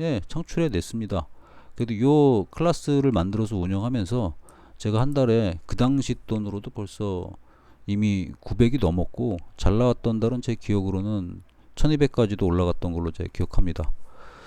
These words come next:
제가 이렇게 영작하고 그러면서도 계속 페이로 올려갔고, 음? 교재하고 강의하고 클래스 분화하면서도 페이를 계속 올려갔습니다.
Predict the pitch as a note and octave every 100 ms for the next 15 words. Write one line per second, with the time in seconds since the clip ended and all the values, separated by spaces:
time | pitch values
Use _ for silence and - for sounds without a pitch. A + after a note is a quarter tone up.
0 | - - A#2+ C#3 C3 C3+ B2+ A#2+ G2 -
1 | - G2+ A#2 C3+ - - B2 B2 B2 A#2
2 | - G#2 G#2 G2 G2+ - F#2 G2 - D3+
3 | C3+ G#2+ F#2 G#2 E2+ - E2+ D2 - -
4 | - - G#2+ D3 - - - - - -
5 | A2+ A#2 A#2+ - G2 G2 F#2 - D3 -
6 | - G2 G2+ G2 F2+ A2 - D#3+ D3+ C#3
7 | F2+ F2+ E2 G#2+ F#2+ - E2+ D#2+